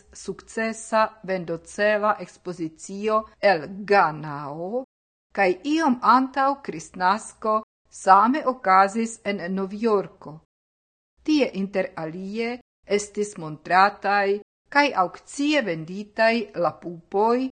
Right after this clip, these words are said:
de konataj ĉeĥaj dezajnistoj, sed ankaŭ de muzikistoj kaj aktoroj.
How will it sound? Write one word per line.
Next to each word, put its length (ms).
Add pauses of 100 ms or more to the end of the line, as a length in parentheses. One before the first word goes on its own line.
(220)
de 140
konataj 760 (260)
ĉeĥaj 680
dezajnistoj, 1120 (280)
sed 400 (200)
ankaŭ 680 (220)
de 180
muzikistoj 960 (380)
kaj 220 (180)
aktoroj. 800